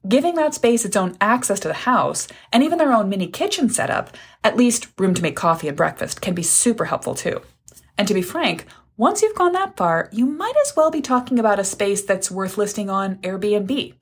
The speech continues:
which could justify the expense to make a few further adjustments and separations beyond a room that opens to a bath. Uh, we've done this for clients before, and if I was going to do more on this, I could do an entire episode on how to create an Airbnb in your basement.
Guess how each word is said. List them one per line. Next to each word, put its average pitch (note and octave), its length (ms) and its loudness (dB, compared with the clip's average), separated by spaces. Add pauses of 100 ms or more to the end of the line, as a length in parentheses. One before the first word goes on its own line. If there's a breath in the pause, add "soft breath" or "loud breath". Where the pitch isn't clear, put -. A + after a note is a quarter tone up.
(380 soft breath)
which B3+ 300 0
could B3 140 2
justify B3+ 400 2
the A#3+ 100 2
expense A#3+ 480 0
to - 80 -2
make F3+ 140 -2
a F3 40 -6
few F#3+ 200 -4
further F#3 320 2
adjustments F3+ 500 0
and E3+ 120 -4
separations F3 600 0
beyond E3+ 480 -2
a F3 80 0
room D#3+ 380 -6 (160)
that D#3+ 120 2
opens D3+ 400 -6 (120)
to - 100 -10
a D3+ 60 -6
bath. D#3 320 -6 (800 loud breath)
Uh, F3 300 4
we've G#3 140 -2
done G3 140 2
this G3+ 140 -6
for F#3 80 -4
clients D#3+ 340 -4
before, D3+ 500 -4 (300 loud breath)
and A#3+ 80 4
if B3+ 60 0
I C4 60 6
was B3+ 100 0
going F#4 240 2
to G4+ 80 4
do B3+ 580 2 (240)
more C#4 380 4
on G#3+ 140 4
this, F#3+ 220 0
I B3 120 -2
could G#3+ 140 0
do F3 140 -2
an E3+ 80 -2
entire D3+ 300 -4
episode - 340 -4
on D#3+ 120 -8
how F3 160 -2
to E3 60 -2
create D#3+ 280 -4
an D3 120 -8
Airbnb D#3+ 440 -4
in D3+ 140 -6
your D3 100 -12
basement. - 480 -6